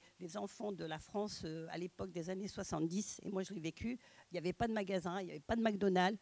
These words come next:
il y avait la campagne, et, et il fallait tout faire à pied, euh, et aller à l'école, euh, apprendre, euh, le, parce que je parlais deux langues, j'étais bilingue.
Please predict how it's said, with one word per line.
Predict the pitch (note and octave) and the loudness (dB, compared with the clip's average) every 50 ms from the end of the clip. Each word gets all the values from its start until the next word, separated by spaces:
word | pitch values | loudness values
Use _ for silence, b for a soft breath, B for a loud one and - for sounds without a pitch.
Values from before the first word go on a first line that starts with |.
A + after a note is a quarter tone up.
| B B B B B B | B B B B B B
il | B F3+ | B 4
y | |
avait | F3+ E3+ E3+ | 4 6 4
la | D#3+ | 2
campagne, | D3+ - - A#3+ G#3+ F#3+ G#3+ G3 G3+ A#3 B3 A3 | 4 8 8 8 10 10 10 10 10 8 6 6
et, | F3+ F#3 F3+ F3 - - | 6 6 6 4 2 2
et | F#3+ F#3+ | 0 0
il | F#3+ | 0
fallait | - - - A3 G#3+ G#3+ G#3+ | 0 6 10 10 10 10 8
tout | - - C4+ | 4 2 0
faire | - - B3 G#3 G3+ | 4 6 6 8 6
à | G3 | 6
pied, | - - - A3+ A3 A#3 B3 C4 A#3 | 4 4 2 4 4 4 4 4 4
euh, | F#3 F3 E3+ b b b b b b b | 4 2 0 b b b b b b b
et | - F#3+ | 2 4
aller | G3 G3+ G#3 A3 | 6 6 8 8
à | A3 | 8
l'école, | G#3 A3 - - - A3+ A3+ A#3 A#3 A3 | 8 6 6 6 6 6 6 6 6 4
euh, | F#3 F3 E3+ E3+ F3 E3+ E3+ F3 D#3+ | 2 2 2 2 2 2 0 0 0
apprendre, | - F3+ - - - A3 A3 G#3+ F3+ E3 F3+ | 2 4 4 6 8 6 6 6 6 4 4
euh, | E3+ F3 F3 E3 E3 | 4 4 4 2 0
le, | - D3 E3+ F3 - | -4 -6 -6 -6 -6
parce | - - - | -8 -8 -6
que | G#3+ | -6
je | E3+ - | -8 -6
parlais | - G#3+ F#3+ G3 G3 | -6 -6 -6 -6 -6
deux | F3+ E3 A3+ | -4 -2 -2
langues, | A3+ G#3 G3+ B3+ D#4 B3+ | 0 0 0 -2 -2 -6
j'étais | D3+ F#3+ F3+ - F#3+ | -8 -8 -8 -8 -8
bilingue. | E3+ A#3 G#3 F3+ F#3+ A#3+ B3 E3+ | -8 -6 -4 -4 -4 -4 -4 -6